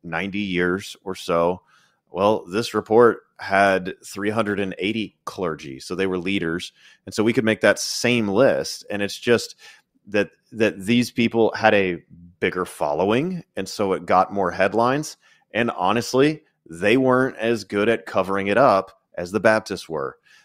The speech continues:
And so does that make them, like, less holy? No, it doesn't. And so, uh, it all came to roost for the Southern Baptists.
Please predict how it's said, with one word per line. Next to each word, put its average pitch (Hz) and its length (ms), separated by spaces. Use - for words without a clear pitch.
And 98 200
so 95 540
does 87 160
that 92 200
make 92 220
them, 101 420
like, 90 220
less 92 240
holy? 98 260
No, 85 420
it 95 120
doesn't. 92 360
And 92 180
so, 101 380
uh, 98 400
it 101 80
all 120 140
came 147 220
to 143 80
roost 139 480
for - 160
the 98 100
Southern 107 260
Baptists. 101 680